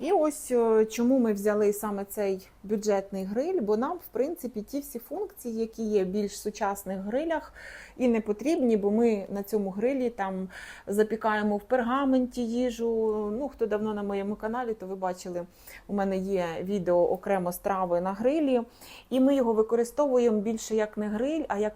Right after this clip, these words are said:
пательню. Він у нас на щоденній основі у використанні, тому ми не бачили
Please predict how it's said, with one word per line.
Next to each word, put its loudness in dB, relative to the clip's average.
пательню. 2
Він 0
у -2
нас -6
на -4
щоденній -2
основі -2
у 4
використанні, 4
тому 4
ми 2
не -2
бачили 0